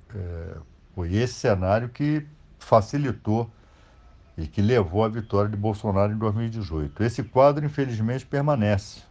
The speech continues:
né? Nós temos uma oposição fragmentada,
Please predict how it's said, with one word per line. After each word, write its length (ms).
né? 160
Nós 300
temos 400
uma 160
oposição 960
fragmentada, 960